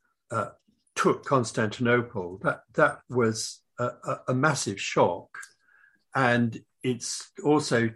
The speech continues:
true that Constantinople was occupied and administered by Western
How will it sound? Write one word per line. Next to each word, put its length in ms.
true 400
that 220
Constantinople 840
was 220
occupied 880
and 220
administered 680
by 340
Western 640